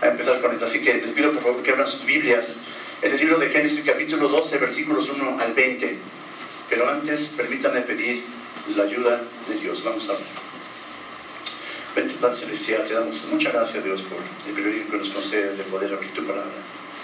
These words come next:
de manera libre, de manera plena, Dios. Ayúdanos a poner nuestra mente, nuestro corazón en tu voz, en tu Santo Espíritu, Señor, y que no sea tu siervo el que hable, sino que seas tú el que se escuche, Señor.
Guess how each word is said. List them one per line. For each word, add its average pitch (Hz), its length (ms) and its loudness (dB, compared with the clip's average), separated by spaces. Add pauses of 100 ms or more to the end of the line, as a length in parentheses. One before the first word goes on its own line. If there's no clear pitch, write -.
(120)
de 113 100 2
manera 104 400 0
libre, 104 320 -2
de 98 140 -2
manera 101 420 0 (500)
plena, 107 360 0 (100)
Dios. 107 380 0
Ayúdanos 120 420 0
a 110 80 2
poner 113 220 -2
nuestra 113 260 -4
mente, 123 480 -2 (400)
nuestro - 220 -2
corazón 117 500 0 (600)
en 156 100 -2
tu - 100 -4
voz, - 440 0 (400)
en - 100 0
tu - 100 0
Santo - 300 0
Espíritu, - 420 -4
Señor, 101 320 -4 (260)
y - 80 0
que 107 140 -2
no 113 160 -2
sea 113 380 0 (480)
tu 110 120 -2
siervo 123 380 2
el 101 60 -4
que 101 120 0
hable, 101 220 4
sino 101 260 -2
que - 80 -6
seas 107 260 -2 (100)
tú 98 100 0 (600)
el - 100 -4
que - 140 -2
se - 80 -2
escuche, - 360 -4
Señor. - 300 -6